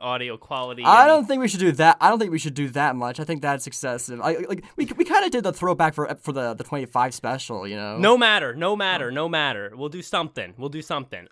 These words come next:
Speaker 1: I think it's probably gonna be, like, fifteen minutes, but, and maybe it's gonna be, like, five. I have no idea, but we have to, this is two years.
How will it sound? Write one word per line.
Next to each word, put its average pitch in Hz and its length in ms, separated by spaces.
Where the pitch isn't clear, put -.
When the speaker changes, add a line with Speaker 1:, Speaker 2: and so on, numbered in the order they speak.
Speaker 1:
I 180 180
think 190 220
it's 170 100
probably 165 240
gonna 160 80
be, 156 120
like, 135 180
fifteen 139 260
minutes, 107 300
but, 151 260
and 143 160
maybe 160 260
it's 160 120
gonna 165 160
be, 156 100
like, 143 160
five. 107 360
I 135 140
have 160 120
no 156 260
idea, 165 480
but 156 280
we 156 140
have 165 220
to, 202 180
this 175 140
is 247 100
two 285 160
years. 196 540